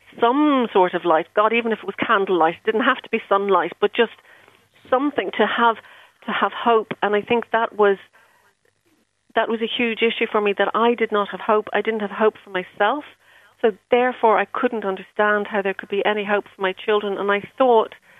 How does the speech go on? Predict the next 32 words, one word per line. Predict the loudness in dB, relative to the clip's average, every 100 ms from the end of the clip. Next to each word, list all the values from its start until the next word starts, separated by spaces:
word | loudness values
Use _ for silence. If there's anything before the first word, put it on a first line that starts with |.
| -20 -20 -20 -20 -20 -20 _ -4
um, | -2 -2 -4 -4 -6 -12 _ _ _ _ -2
that | 0 -2
the |
most | 0 0 0 -4
loving | -4 2 2 2 -2 -2
thing | 0 0 -2
I | -4
could | -4 -6 -4
do | 0 2 2 -2 _ _ _ _ _ _ _ _ _ _ 2
was | 2 2
to | 0 0
end | -2 -2 -4 2
all | 4 4
of | 4
our | 0 -2
lives. | -4 -4 -6 -8 -14 _ _ -4
And | 0 0
I | 0
know | 0 2 2 0
that | -2
that | -2 0
is | -4 -8
completely | -8 2 4 4 2
irrational. | 2 -2 -2 -2
I, | 0
in, | 0 0
in | 0 0
fact, | 0 -2 -8 -20 -20
to | -4
be | 0
very | 2 2
honest, | 0 -2 -4